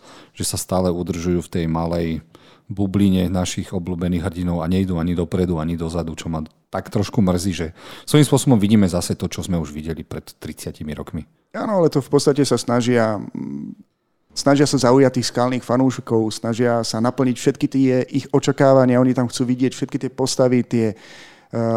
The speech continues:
Speaker 2: okolnosti, najmä keď sa to odohráva v tej časovej línii, v ktorej sa to odohráva, takže mne osobne to nejako nevadí.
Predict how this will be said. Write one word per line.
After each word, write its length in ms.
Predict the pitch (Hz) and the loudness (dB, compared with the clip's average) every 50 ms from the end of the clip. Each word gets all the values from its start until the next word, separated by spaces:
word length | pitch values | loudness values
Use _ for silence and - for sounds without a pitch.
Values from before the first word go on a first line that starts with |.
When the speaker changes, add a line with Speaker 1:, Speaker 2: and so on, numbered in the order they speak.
| 113 | 0
Speaker 2:
okolnosti, 580 | - 156 - - 151 143 139 131 123 - - 127 | 0 0 2 4 2 4 4 4 2 0 0 0
najmä 380 | 117 113 113 120 123 127 120 - | 2 2 4 4 4 2 2 0
keď 120 | - 117 - | -2 -4 0
sa 100 | - 127 | 0 0
to 140 | 113 - 120 | 2 2 2
odohráva 420 | 120 120 110 123 120 120 117 113 | 2 2 2 2 2 2 2 0
v 80 | 107 - | 0 0
tej 240 | - 135 131 - | 0 -2 0 -2
časovej 320 | 135 123 - 131 123 117 110 | -4 -4 -4 -4 -4 -4 -2
línii, 380 | 123 143 156 143 117 101 110 | 0 0 0 0 -2 -4 -6
v 20 | - | -8
ktorej 220 | - - 110 104 | -6 -6 -6 -6
sa 100 | - - | -6 -8
to 140 | 107 - 110 | -6 -6 -4
odohráva, 580 | - 120 113 107 101 101 98 98 92 92 107 127 | -4 -2 -2 -2 -2 -2 -4 -4 -4 -4 -4 -4
takže 400 | - - 117 110 107 117 117 110 - - - - - - - - _ _ _ - 131 - _ _ - | -4 -6 -6 -4 -2 -2 -2 -2 -2 -8 -20 -20 -20 -20 -20 -20 _ _ _ -16 -16 -16 _ _ -10
mne 260 | 156 175 180 180 165 | -4 0 4 4 6
osobne 320 | 165 147 - 170 151 147 | 4 4 2 2 2 2
to 160 | 139 123 139 127 | 2 2 2 2
nejako 320 | 123 120 117 117 - 127 | 2 0 0 -2 -4 -4
nevadí. 480 | 110 104 98 95 90 87 92 92 90 | -4 -4 -4 -6 -8 -10 -12 -14 -16